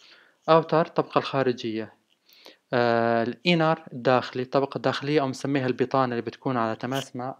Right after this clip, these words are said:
الدم. مسل، مسل، آه، لاير، الطبقة العضلية، الطبقة المتوسطة هي. خارجية، الطبقة العضلية وبعدين البطانة. إلاستيك لاير، الطبقة المرنة، هي من طبقات كمان هي تتبع لي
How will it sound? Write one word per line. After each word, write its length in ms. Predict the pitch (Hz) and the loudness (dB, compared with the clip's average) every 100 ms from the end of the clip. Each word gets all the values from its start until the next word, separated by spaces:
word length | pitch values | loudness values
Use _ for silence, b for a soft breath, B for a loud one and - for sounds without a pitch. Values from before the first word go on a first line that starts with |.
| 123 | -14
الدم. 280 | 113 110 107 B B B B | -14 -14 -16 B B B B
مسل، 420 | 147 185 - 165 175 - - - | 4 4 6 2 2 -4 -14 -2
مسل، 440 | 156 170 170 165 160 - 147 | 0 0 0 -2 -6 -10 -8
آه، 160 | 127 | -4
لاير، 400 | 131 127 123 135 | 0 0 0 -2
الطبقة 560 | - - 147 - 156 156 | -2 0 0 0 0 0
العضلية، 500 | 135 123 123 113 120 | 0 -2 -2 -6 -6
الطبقة 400 | 117 - 127 - | -6 -8 -6 -6
المتوسطة 640 | 131 123 110 - - - 107 | -6 -10 -12 -14 -10 -8 -8
هي. 160 | - 107 _ b - | -14 -20 _ b -2
خارجية، 580 | - 139 131 123 127 131 | 4 4 4 0 0 0
الطبقة 320 | 131 127 - | -4 -4 0
العضلية 380 | 127 127 135 135 | 2 2 0 2
وبعدين 380 | 120 120 135 | 2 2 -2
البطانة. 580 | 127 110 113 113 110 143 - - _ _ _ _ _ _ _ _ _ B B B B B B - | -2 -2 0 -2 -2 -4 -8 -20 _ _ _ _ _ _ _ _ _ B B B B B B 6
إلاستيك 580 | 143 190 - 185 175 147 | 10 10 10 2 6 8
لاير، 300 | 135 131 - | 8 8 4
الطبقة 600 | - 156 165 165 165 143 | 6 8 8 8 6 6
المرنة، 580 | 135 123 120 123 147 - | 2 -2 -2 -4 -6 -2
هي 160 | 147 139 | 2 2
من 100 | 127 | 2
طبقات 500 | 131 123 - 139 - | 2 2 2 -2 -2
كمان 340 | 127 123 131 | -2 -2 -2
هي 220 | 127 127 | -2 -4
تتبع 380 | 123 143 - 127 | -4 -4 2 2
لي 260 | 123 147 | 2 0